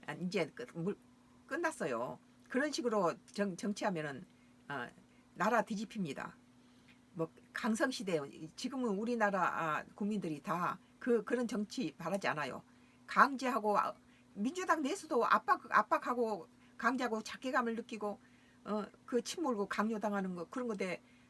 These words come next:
숨이 막힌다는데 그런 정치를 우리나라에 한다고 생각하면 그, 이런 사람들 절대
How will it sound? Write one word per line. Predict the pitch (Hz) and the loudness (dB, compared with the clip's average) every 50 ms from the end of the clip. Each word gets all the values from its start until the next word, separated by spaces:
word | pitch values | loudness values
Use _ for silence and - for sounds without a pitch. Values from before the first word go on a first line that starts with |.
| - - 185 | -12 -8 -6
숨이 | 190 - - 392 339 320 | -6 -4 -4 -2 0 2
막힌다는데 | 240 226 214 - 240 208 202 190 180 165 156 - 131 - - - _ - - _ - | 2 0 0 0 0 0 0 0 0 0 -2 -2 -2 -4 -4 -8 _ -20 -20 _ -4
그런 | - 311 349 381 370 349 | 0 2 2 2 2 2
정치를 | 294 311 277 - 381 269 247 | 0 -2 0 0 0 0 0
우리나라에 | 226 269 294 320 226 220 226 269 262 247 | 0 0 0 2 4 4 4 4 2 0
한다고 | - 311 330 339 254 214 202 180 - 208 | -2 0 0 0 2 2 0 0 0 -6
생각하면 | - - - 311 - - 254 240 220 196 180 170 - - - - - - | -6 -10 -12 -12 -6 -4 -4 -2 -2 -4 -6 -6 -8 -12 -18 -20 -14 -10
그, | 208 | -6
이런 | 220 254 349 | -4 -4 -2
사람들 | 320 320 277 233 226 202 | -2 -2 -2 -2 -4 -6
절대 | - 220 214 - 247 | -4 -6 -6 -4 -6